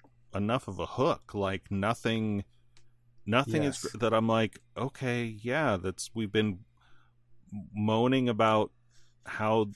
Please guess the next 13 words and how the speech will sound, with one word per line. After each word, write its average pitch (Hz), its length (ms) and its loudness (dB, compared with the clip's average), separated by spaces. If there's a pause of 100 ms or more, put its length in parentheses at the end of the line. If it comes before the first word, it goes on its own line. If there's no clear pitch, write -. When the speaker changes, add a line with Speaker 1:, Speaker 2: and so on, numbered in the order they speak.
Speaker 1:
their 107 280 2
dad 104 600 -2
had 107 240 -2 (160)
two 117 420 -2
families 117 640 -2
and 104 120 -2
two 117 260 0
lives, 117 520 2
but 107 240 2 (480)
that's 131 380 2
all 131 180 0
we've 117 180 -4
seen." 156 380 -4